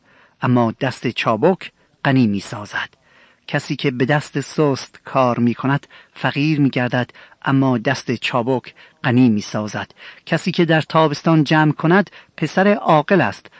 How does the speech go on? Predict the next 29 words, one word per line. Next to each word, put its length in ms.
اما 300
کسی 300
که 140
در 160
موسم 380
حصاد 500
می‌خوابد 520
پسر 460
شرم 500
آور 320
است. 260
یا 280
اشخاص 500
تنبل 600
به 80
زودی 420
فقیر 480
می‌شوند، 500
ولی 160
اشخاص 520
پرکار 600
ثروتمند 640
می‌گردند. 580
و 60
جوان 440
حکیم 420
کسی 300
است 120
که 200